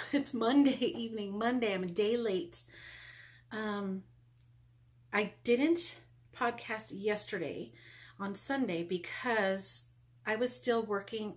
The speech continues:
on, dang it, I still forgot to grab them. April Davis, start over. Get up like eighty thousand times and I still don't get what I need.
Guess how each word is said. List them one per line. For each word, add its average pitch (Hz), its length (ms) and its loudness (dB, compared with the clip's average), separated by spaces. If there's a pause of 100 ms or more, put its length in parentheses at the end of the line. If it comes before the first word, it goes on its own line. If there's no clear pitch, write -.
on, 180 320 -2 (240)
dang 294 180 4
it, 285 80 4
I 214 220 -2
still 311 300 0
forgot 269 340 -2
to - 80 -8
grab 196 340 0
them. 175 260 -2 (1160)
April 240 260 -6
Davis, 190 720 0
start 226 600 0 (240)
over. 185 480 2 (1700)
Get 180 240 -4
up 202 220 2
like 170 240 -6
eighty 208 240 0
thousand - 600 4
times 302 500 2
and 226 80 -8
I 233 60 -8
still 330 380 -6
don't 349 240 -2
get 285 160 -4
what 330 100 -10
I 311 100 -10
need. 403 460 -12